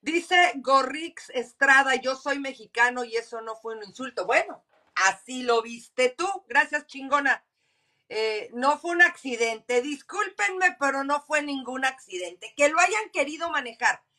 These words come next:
así los medios de comunicación es otra cosa. Pero el señ-, accidente, patearla,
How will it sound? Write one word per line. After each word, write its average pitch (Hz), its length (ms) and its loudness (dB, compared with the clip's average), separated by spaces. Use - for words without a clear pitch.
así 254 300 2
los 320 180 -4
medios 269 320 -4
de 233 120 -8
comunicación 214 680 0
es 262 240 4
otra 269 260 0
cosa. - 360 -8
Pero 262 260 6
el 254 100 2
señ-, 247 360 -8
accidente, 233 840 -6
patearla, 277 600 2